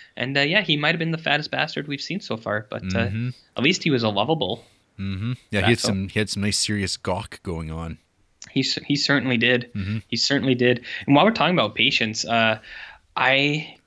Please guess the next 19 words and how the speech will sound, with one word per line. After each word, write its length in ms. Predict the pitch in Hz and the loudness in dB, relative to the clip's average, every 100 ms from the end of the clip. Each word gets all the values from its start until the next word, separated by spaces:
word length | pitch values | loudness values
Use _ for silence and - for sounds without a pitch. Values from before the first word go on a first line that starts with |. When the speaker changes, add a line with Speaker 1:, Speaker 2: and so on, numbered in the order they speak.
| _ _ - | _ _ -2
Speaker 1:
don't 180 | 143 156 | 0 0
know 160 | 147 143 | 0 0
how 180 | 139 | 0
familiar 520 | 135 131 123 127 120 113 | 0 0 2 2 4 2
you 300 | 107 117 113 | 2 2 4
are 340 | 107 147 160 - - | 4 2 0 -6 -4
with, 280 | 113 107 - | 0 0 0
uh, 400 | 92 82 73 - - | -2 0 -2 -4 2
The 80 | 117 | 4
Chappelle 340 | 123 117 - | 4 4 2
Show, 280 | - 202 - _ _ _ _ - _ - | 4 4 2 _ _ _ _ -20 _ 0
the 440 | 120 113 113 107 | 6 6 6 4
early 240 | 127 123 123 | 2 2 2
two 140 | 127 | 0
thousand 380 | 120 110 113 110 | 2 2 2 0
Dave 160 | 107 110 | -2 -2
Chappelle 420 | - 104 104 120 | -4 -4 -4 -4
Speaker 2:
Yeah, 120 | 110 | -4
Speaker 1:
comedy, 300 | 107 107 127 | 0 2 0